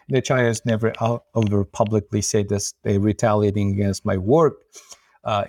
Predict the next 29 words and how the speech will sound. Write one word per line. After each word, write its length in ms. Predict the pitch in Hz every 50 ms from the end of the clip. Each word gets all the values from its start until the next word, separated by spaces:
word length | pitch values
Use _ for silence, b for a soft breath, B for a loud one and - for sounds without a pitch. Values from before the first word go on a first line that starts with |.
| 127 120
initially 340 | 117 110 - - - 110
as 120 | 104 104 101
a 40 | 101 -
human 180 | - 104 98 98 98
rights 160 | 101 - -
activist, 640 | - 120 120 - - - 117 113 117 117 107 104 - _ - - 110
uh, 180 | 104 98 98 104 107
a 20 | 101 101 101
lawyer, 340 | 113 117 120 120 120 120 117 113 113
and 100 | 101 101 101
now 180 | 104 104 104 107 104 98 104
U 40 | 104 104 101
S 20 | - - - -
government 360 | 101 101 104 101 101 - -
official. 460 | 101 - - 123 120 - - 151 151 160 - b b b b b b
But 120 | - 127 117 - - 110 110
they 120 | 127 131 127 113 110 151
did 140 | 190 220 208 151 - - _ _ _ _ -
sanction 440 | - - - 190 233 220 - - 123 110 101
me 60 | 98
last 380 | 98 101 101 95 95 - - -
December 500 | - 98 - - 98 90 90 87 - 85 85 - _ - -
in 60 | 117 110 104 113
retaliation 580 | 110 - - 120 113 110 107 110 107 101 - - 104
against 320 | 98 104 101 101 - - - 113
my 60 | 101 101 95 - - -
public 300 | 113 101 104 101 95 92 _ _ - -
human 200 | 131 117 107 104 104
rights 280 | 98 104 - - -